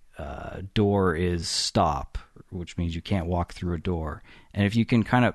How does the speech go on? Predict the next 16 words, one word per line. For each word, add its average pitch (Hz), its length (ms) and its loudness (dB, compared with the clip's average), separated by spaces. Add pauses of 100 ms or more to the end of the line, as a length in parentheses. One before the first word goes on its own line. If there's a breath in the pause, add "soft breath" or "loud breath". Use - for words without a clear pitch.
put, 156 240 2
you 120 100 4
can 117 100 4
actually 113 260 2
push - 380 0
and 113 100 2
interact 107 400 4
with 101 140 -2
the 92 60 0
words 95 640 2
to - 100 -8
kinda 101 260 2
try 104 240 2
and 92 220 2
rearrange 101 640 2
them. 82 280 -4